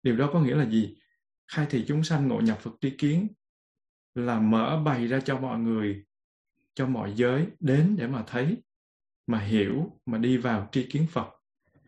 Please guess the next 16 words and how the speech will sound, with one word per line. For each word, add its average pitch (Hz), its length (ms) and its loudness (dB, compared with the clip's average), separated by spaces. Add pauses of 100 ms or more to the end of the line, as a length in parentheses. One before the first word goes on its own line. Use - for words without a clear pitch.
(220)
Nói 156 320 4
tri 156 200 2
kiến 175 180 2
Phật - 240 -2
mà 117 80 -4
không 147 200 -2
có 156 60 0
nói 165 240 0
tri 147 180 0
kiến 170 200 0
của 110 240 -4
Phật - 220 -6
là 120 80 -2
vì 123 200 -2
tri 139 220 -2
kiến 175 340 0